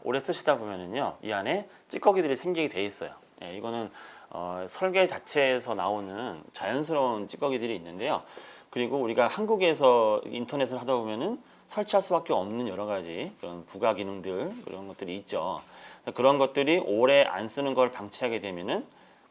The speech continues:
그런 것들이 가만히 있는 게 아니라 또 컴퓨터의 자원을 소모하기 때문에 이런 거 정기적으로 지워줄 필요가 있습니다. 그래서, 어, 피씨 클리너가 있으신 경우, 즉 V 백신, A 백신 모두 보면은 컴퓨터 정리라는 기능이 있어요.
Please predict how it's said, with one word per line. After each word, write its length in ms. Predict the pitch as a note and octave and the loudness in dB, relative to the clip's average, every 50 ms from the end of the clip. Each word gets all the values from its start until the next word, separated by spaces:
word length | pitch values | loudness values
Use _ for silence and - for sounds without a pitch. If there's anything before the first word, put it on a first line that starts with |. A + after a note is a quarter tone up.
| _ - - | _ -12 -8
그런 140 | G2+ G#2+ | -6 -4
것들이 240 | A2 G#2+ - A2 G#2+ | -4 -6 -6 -8 -10
가만히 340 | - - F#2+ A#2 C3+ D3 C#3+ | -8 -6 -2 0 0 0 2
있는 220 | B2 A2+ A2 G#2+ | 0 -2 -2 -4
게 80 | F#2+ F#2+ | -6 -6
아니라 380 | E2 E2 E2 F#2+ B2+ F3 A3+ - _ | -6 -6 -4 -4 -4 -6 -6 -10 _
또 100 | - A2+ | -16 -14
컴퓨터의 440 | - - F#3 F3 E3 - D3+ C3 B2 | -12 -10 -10 -10 -8 -4 -2 -2 -2
자원을 320 | - - F#2 F#2+ G2+ - | -2 -2 -4 -4 -4 -6
소모하기 380 | - - D#3 D3+ C#3+ C3 A2 G2+ | -8 -8 -4 -2 -2 -2 -4 -4
때문에 500 | - F#2+ E2+ D#2+ D#2+ G2+ C#3+ D3+ G#2 - - | -8 -8 -10 -8 -6 -6 -6 -6 -6 -8 -10
이런 100 | G2 F#2+ | -10 -10
거 80 | G2 | -10
정기적으로 420 | - - F#2 F#2+ F#2 F#2 G#2 G#2+ G2+ | -10 -12 -12 -12 -10 -8 -8 -8 -8
지워줄 340 | - - F#2+ E2+ F#2+ G#2 F#2+ | -8 -8 -10 -8 -8 -10 -10
필요가 280 | - - D#3+ E3 C#3 | -8 -8 -6 -6 -6
있습니다. 500 | F#2+ - - - - D2+ E2+ G#2+ F#2+ - - _ - - - - - - - - - - - - - | -8 -10 -14 -18 -18 -14 -12 -12 -12 -12 -16 _ -20 -20 -20 -20 -20 -20 -20 -20 -20 -20 -20 -16 -6
그래서, 440 | - C#3 C3+ C#3 D3+ D3+ D#3 D#3 D#3 - - - - - - | -4 -2 4 8 8 10 8 8 4 -4 -18 -20 -20 -14 -4
어, 380 | - - A2+ A#2 A#2 A#2+ A#2+ A#2+ | 0 2 4 6 6 4 2 2
피씨 260 | - G3+ F3 F#3+ F#3 - | -2 -4 -4 -4 -4 -4
클리너가 460 | - A#3+ A#3 B3 A#3+ A#3 G#3+ F#3 D#3+ | -2 2 2 4 6 6 8 8 8
있으신 360 | C3+ - C#3+ B2 A#2 A#2+ A2+ G#2+ | 6 6 0 -4 -4 -4 -4 -4
경우, 400 | E2+ D#2 D#2 E2 G2 D#3 A3+ - _ - | -6 -6 -8 -8 -8 -8 -10 -12 _ -8
즉 400 | - A2 A#2+ D#3+ G#3+ B3 - - | -2 -2 -2 -2 -2 -6 -12 -4
V 200 | - A#2+ D#3 E3+ | 0 2 4 4
백신, 340 | E3+ D#3+ D#3+ - - E3 D#3 | 4 4 2 0 -4 -2 0
A 160 | - A2 A#2+ | 2 0 2
백신 300 | A#2+ B2+ B2 - C3+ B2 | 2 0 0 0 -6 -4
모두 380 | A2 G2 F#2 F2 - D#3+ A#3+ - | -4 -4 -6 -4 -4 -4 -6 -4
보면은 320 | - G2 F#2+ G2+ A2 B2 | -8 -8 -6 -6 -8 -8
컴퓨터 340 | - - F3 E3 E3 - D#3+ | -8 -8 -8 -8 -4 -4 -4
정리라는 640 | - - G2+ G#2 A#2 B2 C#3 D3 C#3+ B2 A#2+ A2 G2+ | -2 -2 -4 -2 -2 0 2 4 4 2 2 0 -6
기능이 320 | - G2+ F#2 F2 E2+ D#2+ | -8 -10 -10 -8 -8 -10
있어요. 440 | D2 - - - A2 C3+ G#2+ C#2+ | -12 -12 -10 -6 -4 -4 -4 -4